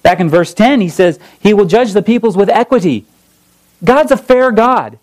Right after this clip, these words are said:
Okay, God's not gonna punish anyone unless they deserve it. And who deserves to be punished? Show of hands. Maddie? That's right. Matt, I do. I do. Every one of us.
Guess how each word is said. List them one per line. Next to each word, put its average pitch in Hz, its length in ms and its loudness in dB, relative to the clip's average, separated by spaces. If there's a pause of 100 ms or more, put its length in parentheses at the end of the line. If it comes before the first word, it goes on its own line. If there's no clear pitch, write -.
(460)
Okay, 226 140 2
God's 247 360 0
not 226 180 -2
gonna 196 160 0
punish 226 400 -2
anyone 247 480 0 (920)
unless 262 260 2
they 262 100 0
deserve 262 400 0
it. - 200 -4 (460)
And 226 140 2
who 320 100 2
deserves 262 360 -2
to 233 60 -4
be 202 120 -2
punished? 156 500 -6 (380)
Show 247 240 -2
of 208 40 -2
hands. 151 380 -4 (480)
Maddie? 143 400 0 (960)
That's 175 220 0
right. 320 200 0 (840)
Matt, 175 280 -2 (200)
I 160 180 2
do. 135 220 -2 (880)
I 170 160 0
do. 135 200 -4 (240)
Every 180 220 0
one 170 160 0
of 135 100 -6
us. 117 220 -14